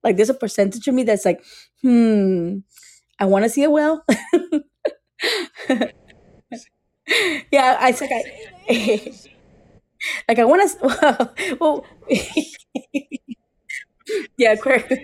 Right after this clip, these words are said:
<laughs> aquarium, yeah. You know, <laughs> yeah, yeah, I see sharks in the aquarium. I don't wanna see them.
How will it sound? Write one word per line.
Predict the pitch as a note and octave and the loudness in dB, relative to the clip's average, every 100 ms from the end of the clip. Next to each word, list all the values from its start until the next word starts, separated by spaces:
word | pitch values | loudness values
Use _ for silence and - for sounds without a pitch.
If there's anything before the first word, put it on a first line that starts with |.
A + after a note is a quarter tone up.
| - | -8
<laughs> | - - | -6 -2
aquarium, | A#3+ - A#3+ G#3+ G3+ G3+ | -2 0 2 2 2 -2
yeah. | F#3 E3 - - F#4+ D#4 | -2 -2 -8 -12 -8 -4
You | C4 | 0
know, | D4 F4 - - - - - - - _ _ _ _ _ _ _ _ _ _ _ | 2 2 -2 -10 -8 -6 -6 -6 -10 _ _ _ _ _ _ _ _ _ _ _
<laughs> | B4+ A4 B3 | 0 0 2
yeah, | C4 B3+ A3+ | 4 6 6
yeah, | A3+ F#3 | 6 4
I | A#3 | 2
see | - D4+ | 2 0
sharks | - A#3+ | 2 0
in | A3 | 2
the | G3+ | 0
aquarium. | G3 A3 G3+ | 2 4 4
I | F#3+ | 2
don't | B3 | 0
wanna | G3+ | -2
see | G3 A3 | -2 0
them. | G3+ | 0